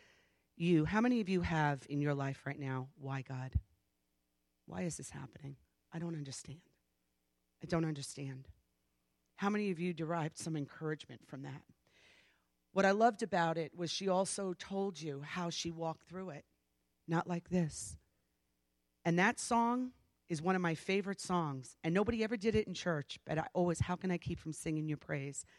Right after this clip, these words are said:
I really encourage you to lift, uh, uh, pull that song up and listen to it yourself. But we're gonna take a minute now, and we're just gonna pray. If you're couples, you have a child maybe, or there's a health issue,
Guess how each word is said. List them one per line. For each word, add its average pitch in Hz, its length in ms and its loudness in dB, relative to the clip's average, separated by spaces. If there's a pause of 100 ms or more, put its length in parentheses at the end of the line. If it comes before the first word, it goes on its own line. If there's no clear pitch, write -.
(220)
I 151 60 6
really 165 240 4
encourage 160 400 2
you 156 60 0
to 147 80 -2
lift, 151 360 -4
uh, 147 140 -4 (100)
uh, 160 100 -4 (200)
pull 202 160 -2
that 175 180 0
song 156 320 -2
up 151 220 -2
and - 100 -4
listen 151 280 -4
to 151 180 -4
it 143 160 -2 (360)
yourself. 151 420 2
But 170 100 2
we're 226 80 6
gonna 294 180 2
take - 240 -4
a 165 60 -2
minute 151 260 -4
now, 139 320 -6 (480)
and 156 80 2
we're 180 140 4
just 170 240 -4
gonna 160 180 -2
pray. 135 460 -4 (480)
If 190 120 2
you're 220 120 6
couples, 214 720 0 (480)
you 196 100 4
have 214 180 4
a 180 40 0
child 180 480 2
maybe, 180 360 0
or 156 120 4
there's 143 180 -2
a 151 60 -2
health 175 340 -2
issue, 180 440 2